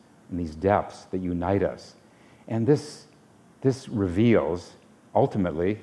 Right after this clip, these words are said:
through awakening or enlightenment, this reveals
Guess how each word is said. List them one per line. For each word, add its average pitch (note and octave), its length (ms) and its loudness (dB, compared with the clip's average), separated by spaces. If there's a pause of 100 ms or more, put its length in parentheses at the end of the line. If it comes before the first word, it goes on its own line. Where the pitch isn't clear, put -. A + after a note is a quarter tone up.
through G2+ 500 0
awakening F#2+ 680 0 (440)
or D#2+ 120 -8
enlightenment, F2+ 680 -2 (340)
this - 220 -8
reveals G2 840 2